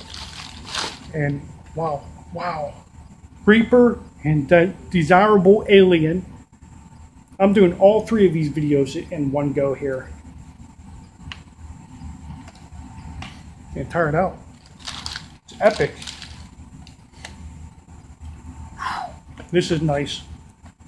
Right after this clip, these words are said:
Buffy the Vampire Slayer, The Slayer Chronicles.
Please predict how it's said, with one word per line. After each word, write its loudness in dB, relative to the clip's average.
Buffy 4
the 4
Vampire 4
Slayer, 4
The -4
Slayer 4
Chronicles. -4